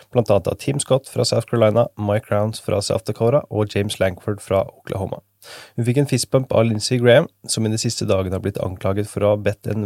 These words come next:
valgansvarlig i Georgia om å påvirke valget ved å underkjenne en kategori lovlige stemmer. Og senator Chuck Grassley fra Iowa, republikaner, åttisju år gammel, kunngjorde i går at han har testet positivt for koronaviruset.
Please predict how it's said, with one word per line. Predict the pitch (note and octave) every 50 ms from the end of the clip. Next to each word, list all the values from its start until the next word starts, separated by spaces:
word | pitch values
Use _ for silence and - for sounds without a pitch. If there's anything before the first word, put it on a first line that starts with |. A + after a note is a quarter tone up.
| G2+
valgansvarlig | G2+ G2+ G#2+ G#2 - A2 A2 - A#2 A2+ A#2+ B2 -
i | - A2+ A#2 A2+
Georgia | A2+ G#2+ G#2 G#2 - - - - -
om | A2 A2+
å | A2+
påvirke | - - - G2+ G2+ F#2 F#2+ F#2+ - - A2+ G#2+
valget | G2+ F#2+ G2 F#2+ G#2+ C3 C#3+ A#2+
ved | G#2 G2+
å | G#2 - - B2
underkjenne | G#2 G2 F2+ F2+ F#2+ - - F#2+ G2+ G2+ G2
en | G2
kategori | - G2+ - G2 G2 F#2 F#2 F#2+ - E3 - -
lovlige | G#2 G2+ F#2+ F2+ F2 F2 F2 - - -
stemmer. | - - - - - - C3+ - - _ _ _ _ _ _ _ _ _ _ _ - B2+
Og | C#3+ D#3 - _ -
senator | - - - B2 A2 G#2 A#2 A2+
Chuck | - B2 A#2+ - _ -
Grassley | - G#2+ A2 - - - D#3 - - - -
fra | - - - A2 G#2+ A2+ A#2 -
Iowa, | - A2+ A2 G#2+ A2 B2+ D3 - - -
republikaner, | - G#2+ G#2 G#2+ A2 - G#2+ G2+ G#2 A#2+ D#3 E3+ - _ _ _ _ -
åttisju | A#2+ - - A2 - - - - A#2 A2+ A2+ A2
år | A2 G#2
gammel, | A2+ A2+ A2+ D3 E3+ - - - - -
kunngjorde | - A#2 A2+ G2+ F#2+ F#2 G2
i | F#2 G2+
går | F#2+ E2+ -
at | - - -
han | - F#2+
har | F#2+ F#2 -
testet | - G2 - - - -
positivt | - G#2+ G2+ - - - B2+ - -
for | - - F#2 F2 F2 - _ -
koronaviruset. | - F#2+ F#2 - - - - - - - - -